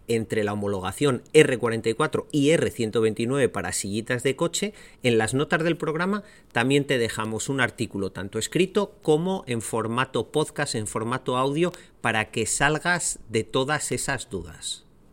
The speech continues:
No te vamos a decir cuál de las dos sillas recomendamos a la familia, porque quizás tú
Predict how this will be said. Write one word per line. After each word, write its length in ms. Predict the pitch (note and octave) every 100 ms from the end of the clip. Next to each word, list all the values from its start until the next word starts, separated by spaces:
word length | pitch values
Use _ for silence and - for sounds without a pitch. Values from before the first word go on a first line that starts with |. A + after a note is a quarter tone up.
| - -
No 160 | B2
te 120 | D3+ G3
vamos 320 | E3+ D#3 C#3+
a 40 |
decir 420 | C3 - E3+ F#3+
cuál 240 | - C#3+ D#3+
de 100 | D#3+
las 240 | A#2+ A2
dos 180 | A#2 D3+
sillas 400 | - F3 D#3+ A2+
recomendamos 800 | A#2 G2+ A#2 A2+ A#2 C3 B2 -
a 60 |
la 100 | G#2+
familia, 580 | G#2+ G2 G2+ E2+ D2+ - - - - -
porque 420 | A#2 A2 - A2
quizás 500 | - G#2+ D#3+ F#3 -
tú 220 | G#3+ A3+